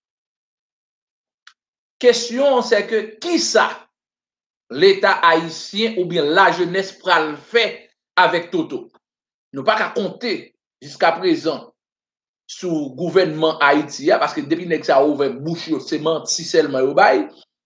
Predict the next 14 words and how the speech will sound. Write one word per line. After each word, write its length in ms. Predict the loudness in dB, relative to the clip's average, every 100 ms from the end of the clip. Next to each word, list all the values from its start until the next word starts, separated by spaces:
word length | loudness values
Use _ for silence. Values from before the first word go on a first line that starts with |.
| _ _ _ 2
Yo, 160 | 6 8 6 2
menm 200 | 0 0
ou 60 | -4
ti 160 | -8 -2
gang 380 | 2 2 2 -6
ki 140 | -2 2
la, 300 | 4 2 0
m 60 | -2
pa 120 | -4
konn 100 | -4
si 140 | -8 -4
yo 80 | -2
anplwaye 440 | 2 4 4 4
yo, 100 | 2